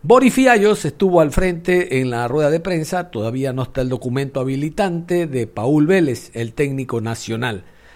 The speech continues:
Dice Boris Fiallos con acierto que todavía no se observa la mano del técnico, no tiene una semana de haber llegado, de que eso le va a costar, sobre todo porque hubo dos etapas diferentes, en la segunda se perdió el orden.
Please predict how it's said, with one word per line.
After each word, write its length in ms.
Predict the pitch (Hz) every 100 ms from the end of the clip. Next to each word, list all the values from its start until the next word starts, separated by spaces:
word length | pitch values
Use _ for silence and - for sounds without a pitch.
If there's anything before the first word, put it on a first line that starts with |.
| - - _ -
Dice 640 | 190 180 220 - 185 180
Boris 300 | 180 196 185
Fiallos 340 | 196 196 185 170
con 180 | 165 160
acierto 540 | 170 220 202 175 165
que 100 | 151
todavía 460 | 160 156 170 180 160
no 140 | 170
se 100 | -
observa 380 | 135 180 160 147
la 80 | 135
mano 240 | 143 165
del 160 | 196 190
técnico, 480 | 214 196 190 202
no 160 | 170 117
tiene 320 | 127 127 120
una 200 | 127 127
semana 440 | 120 127 139 139 131
de 60 |
haber 240 | 131 143 151
llegado, 480 | 208 214 185 202 - - - -
de 160 | 139 143
que 160 | 165
eso 220 | 156 147
le 120 | 127 120
va 100 | 135
a 80 |
costar, 500 | - 170 - 196 208 -
sobre 300 | - 302 294
todo 320 | - 277 240
porque 240 | 214 185
hubo 160 | 226 202
dos 160 | 202 165
etapas 400 | 165 165 156 131
diferentes, 540 | 123 160 196 185 139
en 120 | 139
la 100 | 131
segunda 420 | - 143 180 165
se 160 | - 139
perdió 360 | 131 123 151 180
el 120 | 175
orden. 420 | 196 160 117